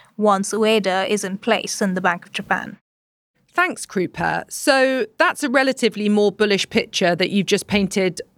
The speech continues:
Speaker 2: for China and Japan, albeit for quite different reasons in both markets.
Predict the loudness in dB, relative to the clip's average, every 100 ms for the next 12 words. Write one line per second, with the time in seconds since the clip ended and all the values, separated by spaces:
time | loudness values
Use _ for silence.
0 | _ 2 2 2 0 -2 0 2 -2 0
1 | -2 -2 -4 -6 -6 -6 -6 -8 -10 -12
2 | -14 -20 _ 0 2 4 2 2 -4 -6
3 | 0 0 0 -4 -2 -2 0 0 0 -4
4 | -4 -2 0 2 2 0 2 2 2 -4
5 | -8 -8